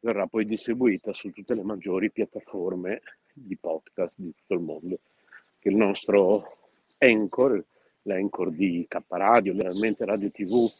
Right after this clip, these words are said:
Note Web Radio, è collegato a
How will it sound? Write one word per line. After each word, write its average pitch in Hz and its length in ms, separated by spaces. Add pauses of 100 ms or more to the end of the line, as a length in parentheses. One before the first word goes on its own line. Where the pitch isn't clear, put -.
(2500)
Note 107 280
Web 98 220 (840)
Radio, 104 420
è 139 160
collegato 110 720
a 147 80